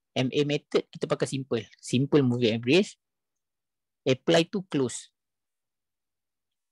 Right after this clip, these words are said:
Ah, okey. Lepas tu okey. Ingat ni je, dua puluh simple close. Ah. Tu untuk pertama.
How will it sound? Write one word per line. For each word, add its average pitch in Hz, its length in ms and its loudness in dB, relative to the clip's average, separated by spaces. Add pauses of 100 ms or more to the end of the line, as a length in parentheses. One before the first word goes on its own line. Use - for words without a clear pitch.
(180)
Ah, 117 180 -2
okey. 113 240 -6
Lepas - 480 -6
tu 156 80 2
okey. 120 260 0 (920)
Ingat 147 160 2
ni 156 140 0
je, 117 100 2 (160)
dua 127 240 0
puluh 170 380 2
simple 180 640 -2
close. 117 400 0 (800)
Ah. 104 240 -2 (1400)
Tu 190 80 4
untuk 160 400 2
pertama. 143 400 4